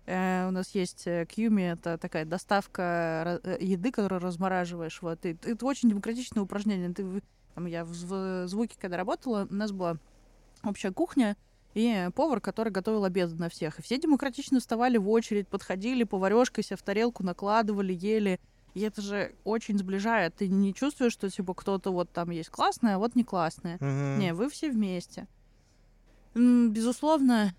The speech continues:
Speaker 1: степень этой близости и готовности, тут тоже, опять же, там, вот мы вспоминали, почему в звуке все были настолько близкие, тусовались все время вместе, и после работы, и в работе, да,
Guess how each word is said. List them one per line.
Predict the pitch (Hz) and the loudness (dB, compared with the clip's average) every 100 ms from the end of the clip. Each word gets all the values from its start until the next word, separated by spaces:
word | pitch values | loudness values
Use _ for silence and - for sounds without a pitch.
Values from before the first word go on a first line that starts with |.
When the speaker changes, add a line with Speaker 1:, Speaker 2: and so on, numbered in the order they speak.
| - | -12
Speaker 1:
степень | - 254 240 208 | 0 0 4 2
этой | 196 202 | 2 0
близости | 190 240 196 185 - 170 | 2 2 2 -2 -4 -4
и | 170 175 | -2 0
готовности, | 196 311 392 285 254 - 185 185 _ - - | 0 2 4 4 2 -2 -4 -4 _ -10 -6
тут | 202 185 | -4 -2
тоже, | 220 202 190 | -2 0 -2
опять | 175 180 | -2 -4
же, | 175 175 | -4 -4
там, | 170 165 | -6 -6
вот | - | -6
мы | 180 185 | -2 -2
вспоминали, | 180 - 208 285 | -4 -4 0 0
почему | 214 - 220 | 0 0 -2
в | 185 | 0
звуке | 208 208 190 185 _ _ - | -2 -2 -4 -6 _ _ -20
все | - 214 | 0 2
были | 208 185 | 2 2
настолько | 190 - 208 185 | 0 0 -4 -2
близкие, | 214 311 - 233 | 0 0 0 -6
тусовались | - - 208 220 202 | -6 -2 0 0 0
все | 202 | -2
время | 190 190 | 0 0
вместе, | 180 233 302 269 - 214 | 2 2 2 0 0 -2
и | |
после | 190 196 - | 0 -4 -4
работы, | 196 202 254 262 - 202 | -4 -2 2 2 2 -4
и | |
в | 190 | -2
работе, | 190 240 214 196 190 | -2 2 2 0 -2
да, | 240 | -2